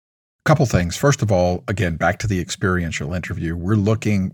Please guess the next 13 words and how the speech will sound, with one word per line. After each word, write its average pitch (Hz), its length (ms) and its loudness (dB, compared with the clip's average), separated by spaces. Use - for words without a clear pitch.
our, 117 320 4
our 104 180 2
interview 104 280 2
process 107 640 -2
is 95 200 -2
longer 95 520 0
than 95 200 0
most. 98 440 -2
So 110 60 -2
I'm 123 100 4
looking - 220 0
for - 140 -4
patience. 101 640 -2